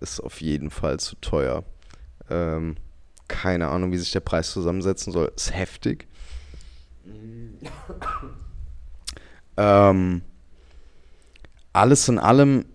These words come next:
gebe ich auch dir voll recht, Max. Ja, es ist eine derbe Assoziation. Döner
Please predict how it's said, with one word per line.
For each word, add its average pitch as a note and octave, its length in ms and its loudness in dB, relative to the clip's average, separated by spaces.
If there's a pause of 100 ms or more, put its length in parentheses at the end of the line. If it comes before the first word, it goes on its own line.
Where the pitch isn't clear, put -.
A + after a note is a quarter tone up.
(220)
gebe A#2+ 160 10
ich B2 100 12
auch A#2 40 12
dir B2 200 10
voll B2 280 12
recht, A#2 280 8
Max. A#2+ 380 4
Ja, A2+ 300 10
es - 180 0
ist - 220 -6 (340)
eine G#2+ 280 0
derbe B2 340 10
Assoziation. B2+ 840 6
Döner A#2+ 400 6